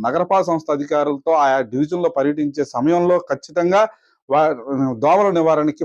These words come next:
ఫాగింగ్, ఎంఎల్ఐలు, అలాగే అదేవిధంగా అన్ని రకాల చర్యలు చేపడితే తప్ప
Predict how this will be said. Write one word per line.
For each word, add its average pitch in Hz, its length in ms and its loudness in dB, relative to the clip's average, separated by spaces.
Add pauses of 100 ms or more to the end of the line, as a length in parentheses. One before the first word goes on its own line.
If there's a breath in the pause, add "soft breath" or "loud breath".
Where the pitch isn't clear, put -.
(120)
ఫాగింగ్, 165 460 0 (140)
ఎంఎల్ఐలు, 156 540 0 (400)
అలాగే 160 340 2
అదేవిధంగా 170 500 2 (260)
అన్ని 170 240 2
రకాల 165 260 2 (140)
చర్యలు 165 420 0
చేపడితే 143 460 -2 (120)
తప్ప 131 220 -2